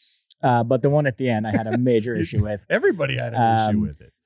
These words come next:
Speaker 1: Barcelona should have had a penalty late, a cross into the Inter box.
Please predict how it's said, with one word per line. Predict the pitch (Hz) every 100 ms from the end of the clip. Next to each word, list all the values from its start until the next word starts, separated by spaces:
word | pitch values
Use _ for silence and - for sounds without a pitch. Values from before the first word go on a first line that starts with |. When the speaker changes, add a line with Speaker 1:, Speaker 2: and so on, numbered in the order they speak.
| -
Speaker 1:
Barcelona | 127 156 151 147 151 123
should | - 165
have | 147
had | 143 135
a |
penalty | 110 143 135 127 117
late, | 156 160 156
a | 101
cross | - 135 131
into | 123 123
the | 117
Inter | 127 123
box. | 104 131 156 -